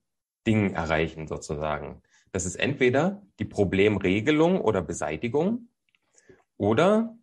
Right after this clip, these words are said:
das Problem bleibt bestehen. Ja, und dann, also de-,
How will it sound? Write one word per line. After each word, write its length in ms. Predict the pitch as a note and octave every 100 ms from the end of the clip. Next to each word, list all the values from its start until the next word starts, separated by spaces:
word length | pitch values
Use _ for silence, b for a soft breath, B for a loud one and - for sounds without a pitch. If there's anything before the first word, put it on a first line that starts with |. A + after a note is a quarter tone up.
| _ -
das 180 | G2+ -
Problem 400 | G#2 F#2 G2 G2+
bleibt 360 | F2+ E2 -
bestehen. 840 | - E2 - E2+ F#2 F3 C4 - _ _ _ _ _ _ _ _ _ _ -
Ja, 120 | G2+
und 480 | - - G2+ F#2 - _ _ _ _ _ _ _ _ -
dann, 260 | G2+ F#2+
also 200 | - G#2+
de-, 320 | G2+ G#2+ F#2+